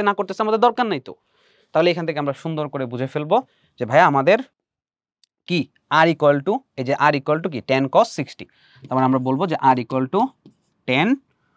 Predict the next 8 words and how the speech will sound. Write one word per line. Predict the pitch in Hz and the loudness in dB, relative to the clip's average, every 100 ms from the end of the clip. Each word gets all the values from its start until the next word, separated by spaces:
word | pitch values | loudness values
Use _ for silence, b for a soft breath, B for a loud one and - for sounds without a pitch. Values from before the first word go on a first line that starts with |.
| _ _ _ - | _ _ _ -2
cos | 135 185 - - - - _ - - _ _ _ - _ _ _ - - | 2 2 2 -10 -12 -16 _ -20 -20 _ _ _ -20 _ _ _ -20 -12
সিক্সটি। | - 135 - 107 _ _ _ _ _ - 139 | -6 -6 -6 -14 _ _ _ _ _ -4 -4
ওকে, | 127 - - | -4 -16 -8
তো | 151 | -6
একটা | 151 | 0
cos | 196 196 | 0 0
সিক্সটির | 214 202 | -2 2
মান | 202 | 2